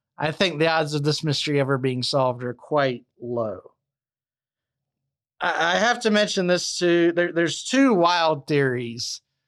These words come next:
that receive some real play in the South Korean press. Um, and I, I, I throw them in just because they add a bit of levity as we end this tale.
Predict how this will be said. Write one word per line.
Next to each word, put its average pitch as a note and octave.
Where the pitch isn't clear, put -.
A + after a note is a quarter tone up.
that E3
receive D#3+
some D#3
real D3+
play C3+
in C3
the C3+
South C#3
Korean A#2+
press. A2
Um, C3+
and D#3+
I, E3+
I, D#3+
I -
throw F3+
them D#3+
in D3+
just C#3
because C#3+
they C#3
add E3
a D#3
bit D3
of C#3
levity B2+
as C3
we C3+
end C#3
this C3
tale. G#2